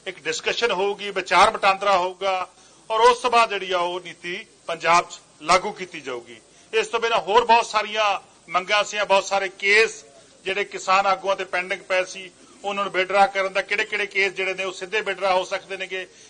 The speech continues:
ਕਿਹੜੇ ਜਿਹੜੇ ਏ ਜੀ ਸਾਹਿਬ ਦੇ ਆਫਿਸ ਤੱਕ ਜਾਣਗੇ, ਐਡਵੋਕੇਟ ਜਨਰਲ ਦੇ ਆਫਿਸ ਤੱਕ ਜਾਣਗੇ, ਕਿਉਂਕਿ ਕਈ,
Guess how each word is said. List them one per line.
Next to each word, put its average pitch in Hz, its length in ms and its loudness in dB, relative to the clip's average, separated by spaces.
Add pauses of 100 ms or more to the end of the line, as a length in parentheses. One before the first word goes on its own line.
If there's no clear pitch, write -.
(100)
ਕਿਹੜੇ 247 240 4
ਜਿਹੜੇ 208 380 0 (220)
ਏ 202 100 -2
ਜੀ 196 140 -8
ਸਾਹਿਬ 202 260 2
ਦੇ 196 80 -6
ਆਫਿਸ 190 300 -2
ਤੱਕ 190 220 -4
ਜਾਣਗੇ, 190 340 -4
ਐਡਵੋਕੇਟ 185 360 -6
ਜਨਰਲ 180 300 -6
ਦੇ 180 60 -6
ਆਫਿਸ 175 260 -6
ਤੱਕ 175 160 -8
ਜਾਣਗੇ, 180 440 -6 (320)
ਕਿਉਂਕਿ 214 220 -8
ਕਈ, 240 480 0